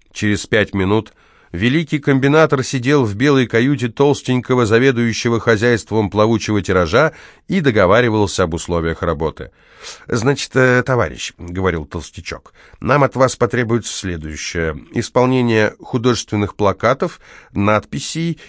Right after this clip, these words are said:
и окончание транспаранта. Наш художник начал его делать и заболел. Мы его оставили здесь в больнице, ну и, конечно, Общее наблюдение за художественной частью. Можете вы это взять на себя?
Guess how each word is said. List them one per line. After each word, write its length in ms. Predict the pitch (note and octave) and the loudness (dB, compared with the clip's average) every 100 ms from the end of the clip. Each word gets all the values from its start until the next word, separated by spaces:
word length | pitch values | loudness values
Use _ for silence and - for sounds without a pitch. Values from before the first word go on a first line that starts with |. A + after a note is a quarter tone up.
| - | -6
и 440 | D3+ F3+ F3 - - | -2 -2 -2 -4 -4
окончание 640 | - A#2 A2 D3 D#3+ C#3+ | -2 0 0 2 2 2
транспаранта. 800 | B2+ A#2 - F2 B1 B1+ - C2+ - - - | 2 0 0 -4 -4 -10 -14 -16 -18 -20 -10
Наш 280 | A2+ C#3+ - | 0 0 0
художник 680 | - - C#3 F3 D3+ D3+ B2+ | -8 -6 0 0 0 -2 0
начал 340 | D3+ - C#3+ | 0 0 -2
его 160 | C3+ C#3 | 0 -2
делать 380 | C3 F3+ D3+ D3+ | 0 -2 -2 -4
и 20 | |
заболел. 540 | C#3 D3 E3 F2+ C#2 - - - | -2 0 0 0 -6 -12 -16 -2
Мы 160 | A#2+ | 2
его 460 | C3 B2 B2+ B2+ A2+ | 2 4 6 6 4
оставили 480 | C3 - C3 B2+ A#2+ | 2 2 2 2 -2
здесь 260 | A2+ B2 | -4 -4
в 80 | A2+ | 0
больнице, 580 | A#2+ C3+ D#3+ D3+ - E2+ | 2 2 2 -2 -4 -4
ну 160 | G2 | 0
и, 80 | A#2+ | -2
конечно, 580 | A#2 B2+ C3 - A#2+ A2+ - - _ - | 0 0 0 0 0 0 -2 -20 _ -2
Общее 340 | G3 - F#3+ | -2 0 0
наблюдение 600 | E3+ D3 D#3 D3 F#3+ D#3 | 2 2 0 0 2 2
за 100 | B2+ | 0
художественной 720 | - C3 D3+ - - C#3 C#3+ | -2 0 -2 -4 -4 -2 -2
частью. 520 | - G2+ E2 - D2+ - _ _ | -2 -4 -4 -8 -12 -12 _ _
Можете 320 | - G3 - A2 | -4 -4 -4 -4
вы 120 | F#2+ | -4
это 160 | E2 | -6
взять 320 | E2+ D2 C#2+ - | -10 -10 -14 -14
на 60 | |
себя? 360 | - E2+ C2+ | -12 -10 -8